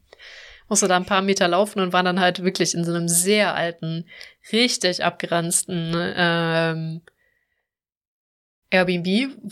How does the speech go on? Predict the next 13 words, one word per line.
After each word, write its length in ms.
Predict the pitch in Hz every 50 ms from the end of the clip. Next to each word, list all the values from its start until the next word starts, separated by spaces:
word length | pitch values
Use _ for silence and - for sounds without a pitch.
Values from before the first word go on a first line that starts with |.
| - - - - - -
wobei 360 | 196 185 190 185 190 214 220
es 280 | - 202 196 - -
noch 160 | 202 196 185 -
Charme 480 | - - - 190 196 208 220 208 185
hatte 440 | 190 190 196 - - 190 185 - -
und 320 | - 185 175 165 - - _
ging, 540 | - 202 220 254 269 269 269 262 208 180 -
wieder 240 | - 180 185 180 180
mit 160 | 175 175 170
Plumpsklo, 460 | - - 202 220 262 - - - 226 202
aber 80 | 196
es 140 | 196 190 -
ist 240 | - 196 - -